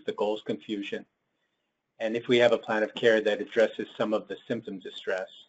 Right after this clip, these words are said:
um, related to perhaps his insomnia, perhaps his burning feet, perhaps his restlessness and his itch and his burning feet, and, and,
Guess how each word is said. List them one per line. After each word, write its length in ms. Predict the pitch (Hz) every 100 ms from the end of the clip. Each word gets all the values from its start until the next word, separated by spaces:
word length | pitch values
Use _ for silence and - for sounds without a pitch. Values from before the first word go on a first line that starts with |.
| _ _ _ _ _ _ _ _
um, 260 | - 98 95 113
related 400 | 107 104 101 98
to 280 | 107 98 95 - _ _ _ _ -
perhaps 380 | 110 104 101 -
his 140 | 95 -
insomnia, 560 | 101 107 101 98 98 95 - _
perhaps 320 | - 98 101 -
his 120 | 92
burning 340 | - 101 101
feet, 360 | 101 110 101 - -
perhaps 300 | 101 95 -
his 200 | - -
restlessness 640 | 107 - 104 - 110 101 -
and 160 | 98
his 120 | 98 -
itch 240 | 113 107 110
and 160 | 107
his 120 | 107 104
burning 300 | 104 98 90
feet, 240 | - 95 - _ _ _ - - - _ -
and, 260 | 101 98 - 110
and, 220 | 107